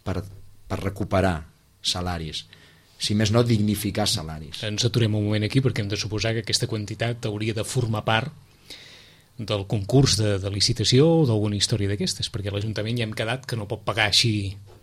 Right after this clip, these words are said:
Speaker 2: mm, directament, eh, si és que hi ha una empresa concessionària pel mig.
Speaker 1: Sí, i tinc con-, i tinc constància perquè hem estat demanant documentació al respecte a la cup, que això sí que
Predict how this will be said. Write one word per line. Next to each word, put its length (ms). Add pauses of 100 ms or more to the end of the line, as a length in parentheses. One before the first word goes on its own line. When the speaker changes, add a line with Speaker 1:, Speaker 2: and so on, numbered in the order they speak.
(240)
Speaker 2:
mm, 480 (100)
directament, 680
eh, 760
si 300
és 100
que 80
hi 80
ha 80
una 160
empresa 320
concessionària 560
pel 160
mig. 240 (160)
Speaker 1:
Sí, 320 (140)
i 100
tinc 220
con-, 180
i 160
tinc 160
constància 560
perquè 220
hem 80
estat 180
demanant 480
documentació 800
al 160
respecte 480
a 60
la 100
cup, 240 (640)
que 80
això 160
sí 240
que 160